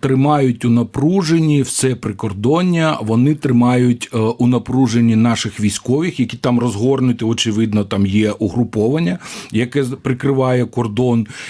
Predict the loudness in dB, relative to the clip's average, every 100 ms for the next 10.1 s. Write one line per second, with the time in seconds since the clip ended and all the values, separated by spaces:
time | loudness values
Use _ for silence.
0 | -8 -2 2 2 0 0 -2 -2 -2 -2
1 | 0 0 2 2 2 2 2 2 2 2
2 | 2 2 0 -2 -4 -2 -2 0 0 0
3 | 0 -2 0 2 2 2 0 0 -2 -2
4 | 0 2 2 2 2 2 0 0 -2 -4
5 | -10 -2 0 0 -2 -2 -2 -2 -2 0
6 | -2 -2 -2 0 -2 -4 -10 -4 -4 -2
7 | -2 -2 -2 0 0 -2 -2 2 2 0
8 | 0 0 2 0 0 0 0 2 2 0
9 | -2 -2 -2 -4 -4 -4 -4 -4 0 0